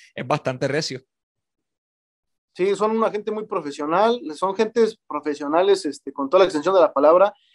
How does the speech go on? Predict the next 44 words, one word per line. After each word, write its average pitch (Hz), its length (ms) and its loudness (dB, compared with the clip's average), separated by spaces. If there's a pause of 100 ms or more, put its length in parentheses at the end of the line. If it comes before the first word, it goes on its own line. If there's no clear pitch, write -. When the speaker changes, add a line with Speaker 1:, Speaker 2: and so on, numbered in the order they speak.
(120)
Speaker 2:
y 170 80 -4
es 175 80 -2
un 233 80 0
sentimiento, 196 540 -2
como 185 160 -2
dice 196 100 -4
mi 190 60 -2
hermano, 196 180 0
es 190 280 -6
in-, 180 260 -2
inimaginable. 165 800 -2
Estamos 220 280 -2
en 165 60 -4
el 156 100 -4
aeropuerto 156 460 -4
y - 20 -18
sacados 185 400 2
así 170 140 -10
como 165 260 -8
de 160 80 2
onda, 170 240 0
¿no? 175 140 -6
No 196 100 -4
nos 196 100 -4
la 156 100 0
creíamos. 151 540 -6 (600)
Pero, 160 260 6
pues, 160 640 0 (840)
lo 170 100 0
supimos, 226 680 4
eh, 156 220 2
llevar, 180 480 4 (140)
su-, 156 320 -14
supimos 185 340 0
ser 190 140 2
profesionales, 165 760 0
igual 165 300 2
que, 156 200 0
al 143 120 -4
igual 170 240 2
que 185 140 -4
ellos, 196 280 -4
y, 151 60 -14
pues, 139 420 -6